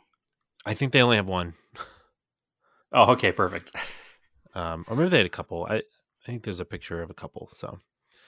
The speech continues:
Speaker 2: They, they must have at least a backup. So if somebody bins yours the day before you get there, you
Speaker 1: Yeah.
Speaker 2: don't lose your whole thing.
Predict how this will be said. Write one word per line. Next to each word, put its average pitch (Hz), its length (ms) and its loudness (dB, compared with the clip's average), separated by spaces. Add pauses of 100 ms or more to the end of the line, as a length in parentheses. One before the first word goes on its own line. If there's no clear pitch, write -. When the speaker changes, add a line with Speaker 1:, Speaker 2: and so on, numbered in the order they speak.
(140)
Speaker 2:
They, 120 140 4
they 123 120 4
must 160 200 8
have 135 100 8
at 110 80 2
least 117 180 2
a 101 60 2
backup. 90 420 4
So 90 100 -6
if 82 60 -6
somebody 104 240 -4
bins 92 320 -6
yours 82 260 -4
the 85 60 -10
day 90 120 -4
before 85 180 -6
you 82 80 -8
get 82 160 -6
there, 78 100 -6
you 87 140 -4
Speaker 1:
Yeah. 98 60 4
Speaker 2:
don't 90 140 4
lose 82 100 -6
your 78 80 -10
whole 85 180 -8
thing. 85 420 -10